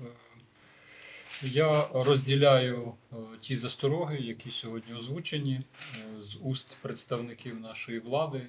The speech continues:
і представників правопорядку. Е, відповідальність має бути, тому що свобода передбачає обов'язкову відповідальність. Ми маємо справу з воєнними злочинцями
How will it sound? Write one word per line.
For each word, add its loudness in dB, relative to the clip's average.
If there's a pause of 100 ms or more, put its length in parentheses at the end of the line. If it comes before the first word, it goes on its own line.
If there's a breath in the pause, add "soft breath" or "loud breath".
(120)
і -12
представників -10 (200)
правопорядку. -2 (880 loud breath)
Е, -8
відповідальність 4
має 2
бути, -2
тому -8
що -6
свобода 4
передбачає -2 (120)
обов'язкову -6
відповідальність. -6
Ми 2
маємо 4
справу 4
з -8 (460 loud breath)
воєнними 0
злочинцями -2